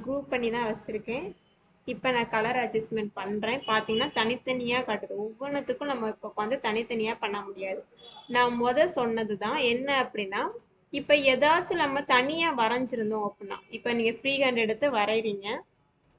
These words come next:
நான் வரைஞ்சிட்டேன். இப்ப இந்த ரெண்டுலயும் நான் color fill பண்ணணும் அப்படின்னு நினைக்கிறேன். ஒரு முக்கோண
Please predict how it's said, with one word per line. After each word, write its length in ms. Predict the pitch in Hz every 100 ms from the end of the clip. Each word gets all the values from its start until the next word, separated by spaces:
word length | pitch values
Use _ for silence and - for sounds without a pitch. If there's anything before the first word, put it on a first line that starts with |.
| _ _ _ _ _ _ _ _ _ _ _ _ _ _ _ _
நான் 200 | 247 233
வரைஞ்சிட்டேன். 600 | 208 208 233 226 - - _ _ _ _ _ _ _ _ _ _ _ _ _ _ - _ _ _
இப்ப 300 | - 285 285 311
இந்த 220 | 285 269
ரெண்டுலயும் 640 | 254 254 294 320 294 311 330
நான் 160 | 302
color 300 | 254 247 320
fill 260 | - 269 240
பண்ணணும் 340 | 233 220 226
அப்படின்னு 300 | 214 220 240
நினைக்கிறேன். 320 | 214 196 - 226
ஒரு 120 | 233
முக்கோண 300 | 240 269